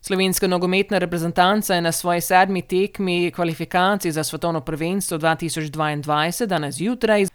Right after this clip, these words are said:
premagala Malto štiri proti nič. Slovence v ponedeljek v Ljudskem vrtu čaka še dvoboj z Rusijo.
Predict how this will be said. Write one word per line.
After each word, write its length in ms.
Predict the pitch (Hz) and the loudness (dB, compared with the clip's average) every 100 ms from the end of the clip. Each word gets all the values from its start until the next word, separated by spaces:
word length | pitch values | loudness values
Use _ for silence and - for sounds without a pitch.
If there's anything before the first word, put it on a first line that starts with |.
| - | 0
premagala 540 | 208 202 185 180 165 | 2 6 6 6 2
Malto 500 | 165 170 190 208 226 | 4 4 4 4 2
štiri 360 | - - 175 175 | 2 -2 -2 -2
proti 360 | 165 147 175 | -4 -4 -2
nič. 460 | 196 185 - - - - - | 0 0 -2 -6 -6 -12 -16
Slovence 540 | - 160 147 143 160 | -10 -6 -4 -4 -6
v 40 | |
ponedeljek 680 | 135 156 147 170 202 202 - | -6 -4 0 2 4 2 0
v 140 | 160 | -2
Ljudskem 480 | 165 262 - - 208 | 2 0 0 0 2
vrtu 300 | 208 208 214 | 0 0 -2
čaka 480 | 202 202 196 196 196 | 0 2 2 2 -2
še 220 | - 220 | 0 -2
dvoboj 480 | 190 202 185 170 143 | 0 0 2 0 -2
z 120 | 156 | -2
Rusijo. 480 | 185 202 - 156 | -2 -2 -2 -2